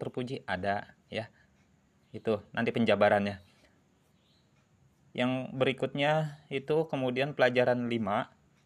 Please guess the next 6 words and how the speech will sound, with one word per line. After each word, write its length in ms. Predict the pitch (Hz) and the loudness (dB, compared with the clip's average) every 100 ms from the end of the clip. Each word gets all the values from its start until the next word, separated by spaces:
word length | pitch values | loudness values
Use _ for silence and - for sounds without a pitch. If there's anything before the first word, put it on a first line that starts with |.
| _ _ - | _ _ -4
ada 320 | 123 127 147 | -2 2 2
perilaku 480 | - 127 120 117 127 120 | 2 0 2 2 0 -4
hidup 240 | 117 113 | -4 -4
bersih 400 | - 113 - 123 | -4 -6 -4 -8
dan 240 | 117 110 104 | -2 -2 -2
sehat. 400 | 113 107 104 | -6 -2 -4